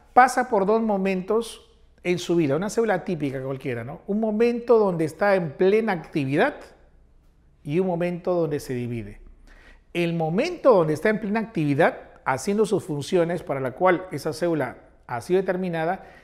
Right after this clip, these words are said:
se denomina, jóvenes, interfase. Y el momento donde la célula ya se divide,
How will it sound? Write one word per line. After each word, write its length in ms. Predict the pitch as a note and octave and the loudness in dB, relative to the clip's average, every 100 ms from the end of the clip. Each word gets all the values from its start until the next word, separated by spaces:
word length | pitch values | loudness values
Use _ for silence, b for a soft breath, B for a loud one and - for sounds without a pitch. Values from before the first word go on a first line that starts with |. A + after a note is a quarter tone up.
| B | B
se 200 | - F3+ | 0 2
denomina, 540 | E3+ D#3+ F3 F3 F3+ | 4 2 0 2 2
jóvenes, 600 | F3+ E3+ E3 F3 F3+ - | 2 2 2 2 -2 -6
interfase. 1040 | - B3 C#4 C4+ - G#3 F#3+ F#3+ C#3 - A2 - b b b b _ | -2 0 0 2 4 4 6 4 4 -2 -12 -16 b b b b _
Y 220 | E3 E3+ | 0 2
el 80 | E3 | 4
momento 580 | D3 D3+ A#3 E4 D4 A3 | 0 0 0 -2 0 2
donde 180 | E3+ D3 | 2 0
la 120 | C#3 | -2
célula 360 | E3+ G#3+ F#3 | 0 2 2
ya 300 | C3 C#3+ C4 | 2 4 2
se 160 | B3 G3+ | 2 -2
divide, 720 | F#3+ F#3+ D#3+ F3 G#3+ - - | 0 0 0 0 -4 -12 -20